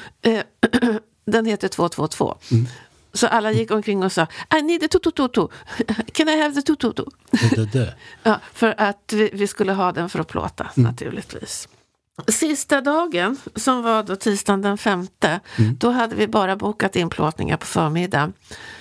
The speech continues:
Speaker 1: Så sen tog vi bussen in till stan. Det var ju matarbussar hela tiden. Och satte oss på kajen och tog ett glas vin och tyckte, "Fan, nu har vi gjort det här alltså."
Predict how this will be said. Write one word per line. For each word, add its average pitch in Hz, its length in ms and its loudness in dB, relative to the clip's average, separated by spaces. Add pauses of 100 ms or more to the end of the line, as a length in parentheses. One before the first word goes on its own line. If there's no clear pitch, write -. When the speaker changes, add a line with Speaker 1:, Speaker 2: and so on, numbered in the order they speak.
(440)
Speaker 1:
Så 262 200 2
sen 208 500 0
tog 185 380 0
vi 156 340 2 (560)
bussen 180 600 2 (300)
in 180 240 2
till 175 160 -2
stan. 156 240 0
Det 175 60 -4
var 175 120 2
ju 170 80 2
matarbussar 160 640 0
hela 143 280 0
tiden. 143 400 -2 (800)
Och 202 160 2
satte 180 320 -2
oss 160 120 -2
på - 120 -10
kajen 170 560 -2
och 165 100 -2
tog 143 220 -2
ett 165 120 -4
glas 156 260 -4
vin 151 180 -2
och 160 100 -4
tyckte, - 300 -8
"Fan, - 460 0
nu 339 80 0
har 339 140 0
vi 320 80 0
gjort 320 220 -2
det 277 60 0
här - 160 0
alltså." - 280 -8